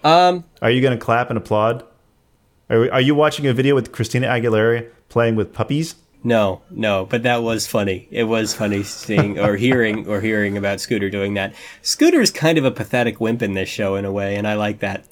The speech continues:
Speaker 2: Except when he, uh, except when he sasses what's her name on the golf cart.
Speaker 1: Yeah, yeah. I
Speaker 2: But
Speaker 1: was
Speaker 2: apart from
Speaker 1: going
Speaker 2: that,
Speaker 1: to snap at
Speaker 2: yeah.
Speaker 1: you for calling her what's her name 'cause she's a significant actress, but right now I'm blanking too.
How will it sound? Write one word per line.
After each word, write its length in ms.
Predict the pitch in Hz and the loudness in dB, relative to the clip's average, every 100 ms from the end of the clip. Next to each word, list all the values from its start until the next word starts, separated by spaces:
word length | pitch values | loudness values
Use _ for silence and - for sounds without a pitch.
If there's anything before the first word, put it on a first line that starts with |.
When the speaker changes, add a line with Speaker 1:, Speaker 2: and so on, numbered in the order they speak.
| _ | _
Speaker 2:
Except 540 | 156 151 - 208 214 165 | -2 0 0 0 -2 0
when 520 | 156 151 151 143 135 _ _ _ | 2 4 0 -4 -8 _ _ _
he, 400 | - 165 160 156 | -4 0 2 4
uh, 420 | 139 131 123 120 - - _ _ - | 4 4 4 0 -4 -16 _ _ -4
except 480 | 123 120 123 87 87 | -2 -2 -2 -2 0
when 120 | 135 | 0
he 80 | 120 | 0
sasses 600 | - 127 131 135 120 110 | 0 0 0 0 0 2
what's 180 | 131 131 | 0 0
her 80 | 113 | 0
name 220 | 104 98 | 0 0
on 80 | 95 | 0
the 40 | |
golf 280 | 87 131 127 | 2 0 0
cart. 320 | 92 87 - - _ - - _ - | -2 -2 -4 -10 _ -20 -20 _ 0
Speaker 1:
Yeah, 300 | 135 110 90 _ _ _ _ _ _ _ _ - | 2 2 -2 _ _ _ _ _ _ _ _ -2
yeah. 280 | 120 104 - _ - | 0 0 -4 _ 0
I 100 | 147 | 4
Speaker 2:
But 80 | 151 | 6
Speaker 1:
was 100 | 147 | 4
Speaker 2:
apart 160 | 170 | 2
from 100 | 135 | 2
Speaker 1:
going 240 | 120 214 214 | 2 4 2
Speaker 2:
that, 40 | |
Speaker 1:
to 60 | 185 | 0
snap 280 | - 180 180 | 2 2 2
at 140 | 160 | 2
Speaker 2:
yeah. 60 | 143 | 2
Speaker 1:
you 60 | 131 | 0
for 140 | 127 | -4
calling 320 | 139 143 135 | 0 2 2
her 100 | 123 | 2
what's 220 | 120 131 | 2 2
her 80 | 151 | 0
name 240 | 143 147 147 | 2 2 2
'cause 140 | 120 | 0
she's 180 | 135 117 | 0 0
a 80 | 113 | 0
significant 500 | 123 120 - 123 113 | 0 0 -2 -2 0
actress, 340 | 113 - 131 | -2 -4 -6
but 80 | 120 | 0
right 180 | 117 117 | 0 2
now 140 | 110 | 0
I'm 100 | 104 | 0
blanking 380 | 104 101 - 95 | -2 -4 -6 -6
too. 240 | 104 98 | -4 -6